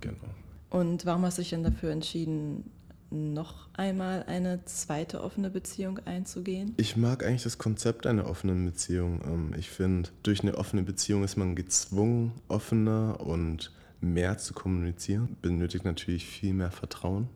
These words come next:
Speaker 1: Man hat vielleicht gewisse Freiheiten in dem Sinne, dass man Sachen ansprechen darf, die man sich vielleicht nicht trauen würde, wenn man in einer geschlossenen Beziehung ist oder was gar nicht in Frage kommen würde in einer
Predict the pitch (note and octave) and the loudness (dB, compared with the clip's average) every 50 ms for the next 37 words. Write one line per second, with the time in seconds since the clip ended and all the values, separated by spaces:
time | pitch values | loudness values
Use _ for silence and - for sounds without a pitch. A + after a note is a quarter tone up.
0 | - - - - - - F#2+ G2 G2+ A2 G#2 - - A2 G#2 G#2 - - G2+ F#2 | -12 -20 -18 -6 0 2 4 4 4 4 2 2 4 4 4 4 4 2 0 0
1 | G2+ G2+ - G2+ F#2 - - - - - - F#2 G2+ A2+ A2+ A2+ A2 A2 - - | 2 2 2 0 0 -2 -4 -12 -10 -6 -4 0 0 2 4 4 4 2 2 2
2 | G2+ G2 G2+ G#2+ - - - - - - - - - - - - - G2 F#2 F#2 | 2 2 0 0 -4 -10 -16 -18 -20 -20 -20 -20 -20 -20 -8 -2 0 0 2 4
3 | G2 G2+ G#2 G#2+ G#2 F#2+ G#2 G#2 G#2 G2 F#2+ F2+ F2+ - - F#2 F2 F2+ F2+ F2+ | 6 6 6 6 6 4 4 4 4 4 4 2 0 0 0 0 2 2 2 0
4 | F2 - - - - - - - F#2+ F#2+ - - G2+ E2+ - - F#2+ F#2+ - - | 0 -2 -6 -12 -12 -10 -4 -2 -2 0 0 -2 -2 -2 -2 -2 -2 -2 -2 -4
5 | - - F2+ F#2+ - - F2 E2 D#2+ - - - - - - E2+ F#2 - - C#3 | -4 -4 -4 -2 -2 -2 -2 -2 -4 -6 -12 -10 -6 -4 -2 -2 -2 -2 -4 -6
6 | - - - - - - - - - - - F#2+ F#2+ F2+ F#2 F#2 F#2 - - F2+ | -8 -12 -16 -16 -16 -18 -20 -20 -12 -4 0 2 2 4 2 2 0 -2 -2 0
7 | F2+ F2+ F#2+ - - F#2+ - - - - F2+ F#2 F#2+ F2+ F#2+ F#2 F#2+ F#2 F2 F2+ | 0 0 0 -2 -4 -6 -6 -6 -4 0 0 2 2 2 0 0 0 0 0 0
8 | F2 F2+ F2 E2+ F2 F2 E2+ - - F2 E2+ E2+ E2+ E2+ E2+ E2+ F2 - - E2+ | 0 0 0 0 0 -2 -4 -4 -4 -4 -2 -2 -2 -4 -4 -4 -4 -4 -4 -4
9 | F2 - - F#2 E2+ E2 E2 - - - G2 G#2 G#2 G2+ G#2 - - D2+ E2 D#2+ | -4 -2 -2 -2 -2 -2 -4 -4 -2 0 2 2 2 0 0 -2 -2 -2 0 0
10 | D#2 D#2 - - - - - F2+ F2+ - - F#2+ F2+ F2+ F#2+ F#2 - F2 D#2+ - | -2 -2 -6 -12 -14 -6 -2 -2 -2 2 4 4 4 6 4 4 2 0 -2 -4
11 | - - D#2+ E2 G2 G2 F#2 - - - F#2 G2 F#2+ F#2+ G2 G2+ G2+ G#2+ G#2 G2 | -4 -4 -2 0 2 0 0 0 0 2 4 4 4 4 2 2 2 2 2 2
12 | G2 F#2+ F#2 F#2+ F#2 F#2 | 2 2 2 0 0 -2